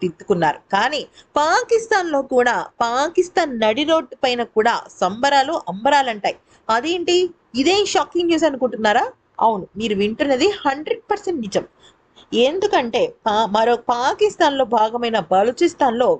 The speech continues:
వేడుకల వాతావరణం నెలకొంది. పాకిస్తాన్ పైన దాడి తర్వాత పఠాన్లు సంబరాలు చేసుకుంటూ ఒక వీడియోను అఫీషియల్ గా రిలీజ్ చేశారు.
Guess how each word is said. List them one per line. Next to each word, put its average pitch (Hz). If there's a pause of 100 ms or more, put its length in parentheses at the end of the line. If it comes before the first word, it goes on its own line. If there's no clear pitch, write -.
వేడుకల 277
వాతావరణం 254
నెలకొంది. 170 (340)
పాకిస్తాన్ 403
పైన 311
దాడి 202
తర్వాత 240
పఠాన్లు 226
సంబరాలు 262 (100)
చేసుకుంటూ 226
ఒక 170
వీడియోను 233 (340)
అఫీషియల్ 359
గా 359
రిలీజ్ 311
చేశారు. 254